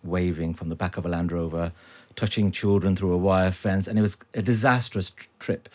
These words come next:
even by their own admission. And this is what I realised whilst on holiday is that, and afterwards, there's a gap between the way we talk about empire and the way the world understands empire,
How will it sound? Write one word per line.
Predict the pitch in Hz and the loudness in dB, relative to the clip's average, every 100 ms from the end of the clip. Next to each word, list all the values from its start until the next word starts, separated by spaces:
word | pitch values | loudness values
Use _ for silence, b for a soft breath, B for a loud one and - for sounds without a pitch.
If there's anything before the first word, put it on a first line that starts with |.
| B - | B 0
even | 143 135 | 4 6
by | 113 113 104 98 b b b b - | 6 6 4 0 b b b b -2
their | 117 110 | 2 4
own | 107 107 101 92 - _ _ - | 6 6 6 2 -2 _ _ -6
admission. | 101 104 101 - - - _ _ b _ | 0 2 0 -2 -14 -20 _ _ b _
And | 104 101 98 95 95 - _ b b b b b _ - | 2 4 6 4 2 -2 _ b b b b b _ -8
this | 107 127 | -2 2
is | 147 113 | 2 4
what | 123 123 | 4 4
I | 113 | 4
realised | 110 117 113 95 92 | 6 6 6 4 2
whilst | 101 95 | 0 0
on | 95 | 2
holiday | 104 92 87 | 2 2 0
is | 85 | -2
that, | 98 92 | -2 -2
and | 101 | 0
afterwards, | 101 101 87 82 - - b b b | -2 -2 -6 -6 -10 -18 b b b
there's | 120 | 2
a | 120 | 4
gap | 156 147 | 4 4
between | - - 127 | 0 0 2
the | 113 | 4
way | 110 117 | 4 4
we | 110 143 165 | 4 2 2
talk | 139 113 | 0 0
about | 98 95 | 0 2
empire | 98 98 95 95 - | 0 2 0 0 -6
and | 98 101 | -4 -2
the | |
way | 98 101 98 | 2 2 2
the | 95 | 2
world | 95 101 101 95 | 2 2 2 0
understands | 104 95 110 110 104 | -4 -4 0 2 2
empire, | 107 113 117 | 0 0 -2